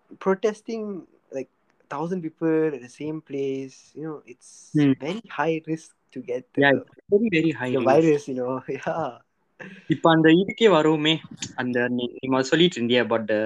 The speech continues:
Speaker 2: இது ப-, இது, they putting, like, a lot of people supporting the,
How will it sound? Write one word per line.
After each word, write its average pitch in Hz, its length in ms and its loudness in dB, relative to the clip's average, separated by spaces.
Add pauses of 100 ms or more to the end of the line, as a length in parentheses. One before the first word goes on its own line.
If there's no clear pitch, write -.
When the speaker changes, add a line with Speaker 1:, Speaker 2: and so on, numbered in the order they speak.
(160)
Speaker 2:
இது 139 120 4 (100)
ப-, 110 160 -6 (200)
இது, 135 140 4 (260)
they 120 80 4 (100)
putting, 156 260 4 (160)
like, 110 120 -2 (180)
a - 60 2
lot 165 140 4
of 127 80 -10
people 139 180 0 (100)
supporting 135 460 2 (320)
the, 113 60 0